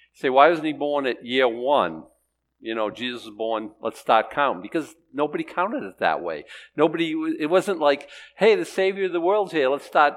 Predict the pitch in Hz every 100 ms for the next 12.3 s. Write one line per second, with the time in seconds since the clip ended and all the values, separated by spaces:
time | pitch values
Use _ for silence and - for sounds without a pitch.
0 | - 143 - - 165 165 160 151 151 160
1 | 285 107 92 120 - 185 110 143 - 92
2 | 85 127 95 80 - - - - 127 135
3 | 127 131 127 151 156 123 - 156 127 110
4 | 131 104 104 - 113 104 98 _ _ _
5 | _ _ _ _ _ _ _ 127 120 156
6 | 160 - - - _ - 147 147 131 -
7 | 135 123 107 101 101 - 110 92 117 101
8 | 98 98 90 85 - 139 113 - 113 113
9 | - 117 113 107 - 104 95 95 92 92
10 | 90 82 85 _ _ _ _ _ _ 101
11 | 95 92 - - 120 120 117 98 107 101
12 | 95 92